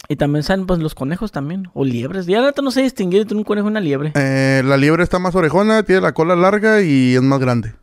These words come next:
Speaker 1: Pero tú la identificas con... Bueno, o sea, si a lo mejor si la tienes ahí, ya, pues, ya la identificas.
Speaker 2: No, pero corriendo
Speaker 1: Pero
Speaker 2: se ve.
Speaker 1: corriendo no, güey. Yo va, por ejemplo, cuando vengo en la carretera, cuando voy a Tijuana,
Speaker 2: Ujú.
Speaker 1: salen ahí los, los, los, las liebres. Quiero, quiero pensar que es una liebre o un conejo, no sé.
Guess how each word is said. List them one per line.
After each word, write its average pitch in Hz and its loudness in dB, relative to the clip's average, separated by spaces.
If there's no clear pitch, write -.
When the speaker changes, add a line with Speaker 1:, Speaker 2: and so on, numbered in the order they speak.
Speaker 1:
Pero 180 4
tú 196 0
la 233 6
identificas 214 0
con... 151 -4
Bueno, 202 2
o - 2
sea, 147 2
si 143 -2
a 135 2
lo 143 0
mejor 139 0
si 220 2
la 202 -2
tienes 175 -2
ahí, 151 -2
ya, 123 -4
pues, 135 -2
ya 139 0
la 143 2
identificas. 147 2
Speaker 2:
No, 233 4
pero 214 2
corriendo 180 2
Speaker 1:
Pero 165 6
Speaker 2:
se 180 4
ve. 214 2
Speaker 1:
corriendo 175 2
no, 151 -2
güey. 156 -6
Yo 165 0
va, 185 2
por - 0
ejemplo, 226 2
cuando 220 2
vengo 226 4
en 247 4
la 240 2
carretera, 226 4
cuando 190 2
voy 185 6
a 208 2
Tijuana, 220 0
Speaker 2:
Ujú. 127 2
Speaker 1:
salen 185 2
ahí 170 -2
los, 147 -4
los, 127 -6
los, 123 -8
las 127 -4
liebres. 180 0
Quiero, 151 0
quiero 160 2
pensar 160 -2
que 151 -10
es 165 -6
una 156 -2
liebre 165 -2
o 135 -2
un 135 -8
conejo, 175 -6
no 165 -8
sé. 214 -14